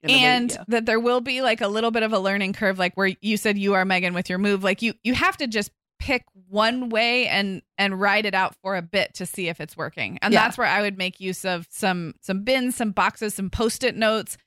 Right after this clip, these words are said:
Speaker 2: And then, like, you know, in a month or so, you can start to commit. Maybe then you can get some prettier containers or do some fun labeling or something. But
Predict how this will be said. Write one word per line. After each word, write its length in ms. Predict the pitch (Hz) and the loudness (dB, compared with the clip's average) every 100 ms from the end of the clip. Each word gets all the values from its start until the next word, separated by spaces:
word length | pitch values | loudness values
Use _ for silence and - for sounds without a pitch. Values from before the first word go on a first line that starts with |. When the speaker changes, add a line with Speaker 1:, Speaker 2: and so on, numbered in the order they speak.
| _ _ | _ _
Speaker 2:
And 200 | - 220 | -2 0
then, 160 | 214 208 | 0 0
like, 320 | 208 190 196 _ _ | 0 0 -4 _ _
you 80 | 311 | 0
know, 180 | 254 208 | 2 2
in 180 | 247 | 2
a 40 | 226 | 0
month 320 | 214 214 233 | 2 0 0
or 100 | 226 | -2
so, 200 | - 196 | 0 0
you 160 | 185 190 | 0 -2
can 140 | 196 | -2
start 240 | 185 175 | 0 -2
to 80 | - | -2
commit. 340 | - 208 185 - | -4 0 0 0
Maybe 220 | 165 180 | -2 0
then 220 | 170 170 | 0 0
you 100 | 165 | -2
can 120 | 170 | -4
get 160 | 156 - | -4 -2
some 140 | 170 | -4
prettier 340 | - 175 151 151 | -2 -2 0 -2
containers 680 | 156 143 285 247 233 214 - | -4 -2 0 2 2 2 0
or 160 | 180 | 0
do 140 | 180 180 | 0 -2
some 220 | - 170 | -4 -4
fun 200 | 170 165 | -4 -2
labeling 440 | 165 170 165 156 | -2 0 0 0
or 80 | 151 | -2
something. 440 | - - - 135 156 | -4 -4 -4 -4 0
But 220 | 151 | -2